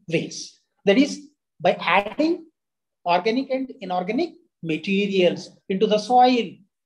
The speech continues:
The organic would be your, what we call,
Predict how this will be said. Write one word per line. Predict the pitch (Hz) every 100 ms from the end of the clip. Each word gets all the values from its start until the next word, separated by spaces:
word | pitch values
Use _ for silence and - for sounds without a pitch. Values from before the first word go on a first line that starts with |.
| _ _
The | 240 226
organic | 220 233 285 302 - - _
would | 220 190
be | 320 370 - _ -
your, | 185 185 185 185 180 180 - _ _ -
what | 190 190
we |
call, | 196 165 170 180 -